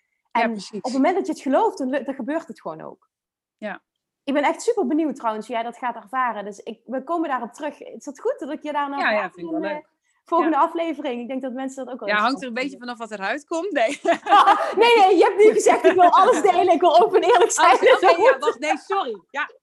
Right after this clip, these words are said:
Speaker 1: inderdaad, ik deel alles vanaf nu. <laughs>
Speaker 2: Nou, oké, dit, hè, die bepaalde details hoeven we misschien niet, maar ik denk wel de grote
Speaker 1: <laughs>
Speaker 2: lijn. Dus ik ben echt super benieuwd wat,
Speaker 1: Ja,
Speaker 2: eh,
Speaker 1: ik ben
Speaker 2: wat het
Speaker 1: ook
Speaker 2: voor
Speaker 1: wel
Speaker 2: je
Speaker 1: heel
Speaker 2: gaat
Speaker 1: benieuwd.
Speaker 2: doen, hoe je dit gaat ervaren, ook hoe het in zijn werk gaat. Dus, eh, ik denk dat het leuk is om daarop terug te komen nog.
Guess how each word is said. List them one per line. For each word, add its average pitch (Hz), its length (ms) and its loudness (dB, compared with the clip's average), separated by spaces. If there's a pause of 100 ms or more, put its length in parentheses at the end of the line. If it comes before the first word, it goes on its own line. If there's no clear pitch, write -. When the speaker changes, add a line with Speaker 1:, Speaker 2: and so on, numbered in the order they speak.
Speaker 1:
inderdaad, 277 500 -10
ik 247 160 -16
deel 277 240 -10
alles 392 540 -8
vanaf 381 260 -4
nu. 254 260 -12
<laughs> 262 340 -2 (960)
Speaker 2:
Nou, 254 300 2
oké, 254 340 0
dit, 269 240 -4
hè, 294 400 0
die 254 140 -2
bepaalde 262 400 0
details 277 400 0
hoeven 311 180 0
we 269 60 -4
misschien 262 300 -8
niet, 277 180 -4
maar 262 140 -6
ik 240 60 -12
denk 247 180 -8
wel 254 200 -2
de 254 140 -2
grote 247 300 -4
Speaker 1:
<laughs> 247 60 -4
Speaker 2:
lijn. 247 140 -4
Dus 202 120 -10
ik 233 160 -12
ben 262 120 -8
echt 294 260 -12
super 381 280 -4
benieuwd 220 460 -10 (560)
wat, 220 300 -10
Speaker 1:
Ja, 214 160 0
Speaker 2:
eh, 190 60 -2
Speaker 1:
ik 170 80 -10
ben 185 100 -12
Speaker 2:
wat 214 80 -8
het - 0 -
Speaker 1:
ook 220 60 -12
Speaker 2:
voor 196 100 -12
Speaker 1:
wel 247 80 -6
Speaker 2:
je 240 60 -10
Speaker 1:
heel 247 100 -10
Speaker 2:
gaat - 100 -12
Speaker 1:
benieuwd. - 0 -
Speaker 2:
doen, 277 180 -10
hoe 208 80 -8
je 208 60 -8
dit 226 140 -6
gaat 254 220 -8
ervaren, 254 460 -4
ook 269 100 -4
hoe 294 220 0
het 302 100 -4
in 302 120 -4
zijn 240 140 -6
werk 302 320 -4
gaat. 285 260 -4
Dus, 254 200 -12
eh, 254 180 -6
ik 220 200 -18
denk 262 140 -8
dat 262 100 -8
het 214 80 -14
leuk 302 160 -4
is 311 100 -6
om 294 60 -8
daarop 262 220 -8
terug 269 200 -16
te - 100 -20
komen 165 300 -18
nog. - 220 -20